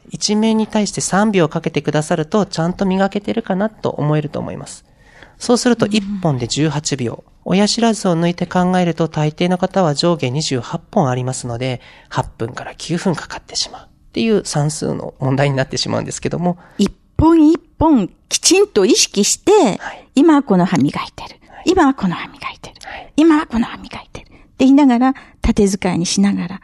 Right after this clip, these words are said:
Speaker 1: そうですね。
Speaker 2: 歯周ポケットと間も一生懸命。
Speaker 1: そうすると実はデンタルフロスとかもちろんお使いになっていただくと一番いいんですけども、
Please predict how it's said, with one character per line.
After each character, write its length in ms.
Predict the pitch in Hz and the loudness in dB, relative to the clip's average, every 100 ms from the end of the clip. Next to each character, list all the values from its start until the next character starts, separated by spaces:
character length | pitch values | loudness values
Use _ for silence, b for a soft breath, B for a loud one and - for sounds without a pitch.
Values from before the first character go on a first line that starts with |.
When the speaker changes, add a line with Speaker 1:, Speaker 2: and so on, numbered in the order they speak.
| _ | _
Speaker 1:
そ 160 | - 240 | -10 -8
う 60 | |
で 80 | 165 | -8
す 120 | - | -10
ね。 60 | 143 | -2
Speaker 2:
歯 100 | 202 | 0
周 200 | - 190 | 2 2
ポ 160 | - | 0
ケ 120 | 185 190 | -2 -4
ッ 40 | |
ト 140 | - | -4
と 200 | 170 - - | -4 -4 0
間 280 | 202 185 | 0 0
も 100 | 180 | -4
一 60 | 170 | -4
生 60 | - | -4
懸 180 | - | 0
命。 160 | 254 214 | 0 0
Speaker 1:
そ 120 | - | -2
う 20 | 269 | -4
す 100 | - | -2
る 80 | |
と 100 | 302 | -2
実 220 | 165 180 190 | -2 -2 -4
は 60 | |
デ 120 | 175 208 | -2 0
ン 100 | 220 | 0
タ 100 | 214 | -2
ル 100 | 233 | -2
フ 120 | 262 | -2
ロ 100 | 226 | -4
ス 60 | |
と 100 | - | -6
か 80 | - | -4
も 120 | 185 | -2
ち 100 | 190 | 0
ろ 60 | 233 | 0
ん 40 | |
お 80 | 185 | 0
使 220 | - - | -2 -2
い 40 | 214 | 0
に 60 | |
な 60 | 214 | 2
っ 40 | |
て 100 | 214 | 0
い 40 | 180 | 0
た 100 | 185 | 0
だ 120 | 185 | 0
く 80 | - | -2
と 100 | - | -6
一 160 | 147 | -4
番 200 | 170 165 | -2 0
い 40 | 170 | 2
い 60 | |
ん 60 | 185 | 0
で 80 | 139 | 0
す 80 | - | -4
け 80 | 180 | -2
ど 100 | 208 | 0
も、 180 | 247 | 0